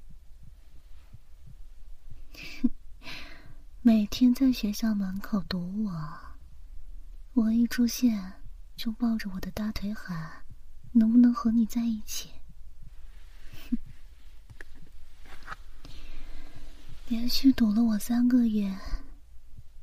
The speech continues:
刚答应你，你就提着行李箱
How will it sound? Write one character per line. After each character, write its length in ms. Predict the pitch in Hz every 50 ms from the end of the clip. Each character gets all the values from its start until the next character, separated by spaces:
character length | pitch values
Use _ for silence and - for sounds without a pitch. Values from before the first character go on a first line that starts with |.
| - - - - -
刚 240 | - 262 247 247 247
答 200 | 247 247 247 262
应 260 | 262 269 254 240 214
你， 460 | 185 175 156 - - - - - - - - - - - - - - - - - - - - - - -
你 120 | - 214 196
就 160 | - 208 202
提 180 | - - -
着 140 | 196 - 208
行 220 | - - 214 202 208
李 100 | 220 202
箱 360 | - - - 202 196 196